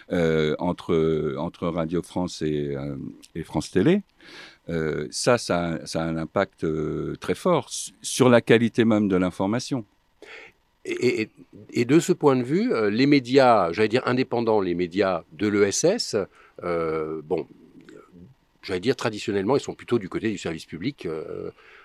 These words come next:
Speaker 2: ils font partie peut-être de cette, euh, résistance, euh, à, à ces médias, euh, orientés.
Speaker 1: Oui, je dirais parce qu'ils ont, ils ont une utilité de, de, de, une utilité publique.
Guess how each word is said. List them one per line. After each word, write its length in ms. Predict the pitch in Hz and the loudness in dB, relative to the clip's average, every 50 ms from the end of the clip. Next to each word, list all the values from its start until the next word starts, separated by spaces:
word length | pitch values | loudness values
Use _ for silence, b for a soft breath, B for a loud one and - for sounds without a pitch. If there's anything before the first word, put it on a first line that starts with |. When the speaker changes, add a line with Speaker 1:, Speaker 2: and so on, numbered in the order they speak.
| b b _ | b b _
Speaker 2:
ils 80 | 101 - | -12 -2
font 140 | - 127 | 0 2
partie 300 | 110 127 110 - - - 147 | 2 2 0 0 -2 -8 -8
peut-être 260 | - - 139 131 104 | 2 2 2 2 2
de 100 | 95 98 | 0 -2
cette, 340 | - - 104 87 - _ 98 | 0 0 -4 -6 -4 _ -4
euh, 540 | 90 82 78 76 76 76 76 76 76 76 73 | -2 -2 -2 -4 -6 -6 -8 -8 -8 -8 0
résistance, 840 | - 147 151 123 131 135 123 - - - 156 175 185 165 - - - | 2 2 4 4 2 -4 -6 -4 0 0 2 2 0 -2 -4 -2 0
euh, 400 | 107 95 92 87 85 85 82 82 80 | 0 2 2 0 0 -2 -2 -4 -4
à, 440 | - - 85 80 80 78 78 76 71 B B B B B B B B | -2 -2 -2 -2 -2 -4 -6 -6 -8 B B B B B B B B
à 80 | 87 | -8
ces 160 | 90 - - 113 | -6 -2 0 0
médias, 580 | 107 110 98 92 107 123 131 151 143 123 98 92 | 2 0 0 2 4 4 6 6 6 6 6 4
euh, 300 | 85 82 78 78 73 - - - _ _ - | 4 2 0 -2 -4 -6 -8 -14 _ _ -4
orientés. 480 | 90 87 90 98 117 120 - 101 101 - _ B B B B B _ _ | -4 -2 0 0 -2 -2 -4 -6 -6 -8 _ B B B B B _ _
Speaker 1:
Oui, 200 | - 123 156 185 | -4 -2 0 0
je 80 | 165 135 | 0 0
dirais 200 | 127 123 117 113 | 0 0 0 2
parce 200 | - 107 107 - | 0 -2 -2 -2
qu'ils 240 | - 117 104 110 117 | -4 -4 -4 -4 -4
ont, 60 | - - | -4 -2
ils 240 | 110 107 104 113 | -4 -4 -2 -2
ont 120 | 127 135 131 | 0 0 0
une 360 | 131 - - - 101 107 113 | 0 -2 -2 -2 0 2 2
utilité 680 | 117 107 - - 120 113 120 120 113 - - 143 143 131 | 0 0 -2 -4 -2 0 0 -2 -2 -2 -2 -2 -2 0
de, 580 | 113 117 110 107 104 104 101 101 101 101 104 95 | 0 0 0 2 2 2 0 0 0 -2 -4 -6
de, 340 | 92 104 101 90 87 92 | -6 -6 -4 -4 -4 -4
de, 320 | 95 92 92 65 65 69 - - | -6 -8 -10 -10 -10 -10 -8 -4
une 160 | - 104 110 | -2 0 2
utilité 520 | 113 110 - - 123 120 117 107 - 127 127 | 2 0 0 -2 -2 -2 -2 -2 -2 -4 -2
publique. 600 | - 151 143 147 160 165 147 - - - - | -2 -6 -6 -4 -4 -6 -6 -8 -14 -20 -20